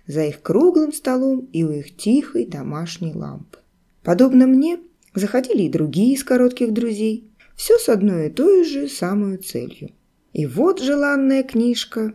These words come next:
пришла, но рассказа Толстого в ней не было. Маленький розовый билетик объяснял, что рассказ не может быть напечатан.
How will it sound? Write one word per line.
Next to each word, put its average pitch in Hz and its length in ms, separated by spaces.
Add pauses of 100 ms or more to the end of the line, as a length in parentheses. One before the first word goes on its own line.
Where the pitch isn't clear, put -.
пришла, 214 600 (460)
но 143 120
рассказа 170 580
Толстого 254 680
в 262 60
ней 262 340 (380)
не 277 220
было. - 280 (420)
Маленький 208 460
розовый 208 400
билетик 240 580 (260)
объяснял, 156 600
что - 180
рассказ 269 520 (280)
не 156 140
может 175 380
быть 185 200
напечатан. - 720